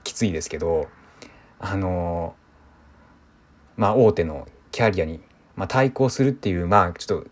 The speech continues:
感情的な意味だと思うんですけど、それで、そういうのを買わずに、あの、まあ、ゆ-、あの、消費者に優しい格安シムの方を使いますよっていう意思表示をしてるみたい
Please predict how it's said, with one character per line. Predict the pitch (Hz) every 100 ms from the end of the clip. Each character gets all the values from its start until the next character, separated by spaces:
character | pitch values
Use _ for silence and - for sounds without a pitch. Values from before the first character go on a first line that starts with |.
| -
感 | 175 170
情 | 165 165
的 | 156 160
な |
意 | 156
味 | 160
だ | 87
と | 85
思 | 85
う |
ん |
で | 82
す | -
け | 98
ど、 | 117 101 82 - - - - -
そ | - 151
れ | 156
で、 | 160 165 143 - _ _ _ -
そ | - 160
う |
い | 156
う |
の | 127
を |
買 | - 127
わ | 147
ず | 151 151
に、 | 170 175 -
あ | 101
の、 | 95 92 90 85 82 _ _ _ _ _ _ _ _ _ _ _ _ _ _ _ _
ま | - 92
あ、 |
ゆ-、 | 92 117 120
あ | 95
の、 | 87
消 | - 120
費 | 113
者 | -
に | 90 87
優 |
し | 85 98 - 104 110
い | 127 - - - - _ _ _ _ _ _ _ _ _ _ -
格 | 117 110
安 | 98 98
シ | 104
ム | 90
の | 76
方 | 80
を | -
使 | - 101
い | 98
ま | 95
す | 95 95
よ |
っ | 92
て | -
い | 78
う |
意 | 76
思 |
表 | 69
示 | - - - 104 87 87
を | - - - - _ _ _ _ _
し | - -
て | 95
る | 92
み | 85
た | 80
い | -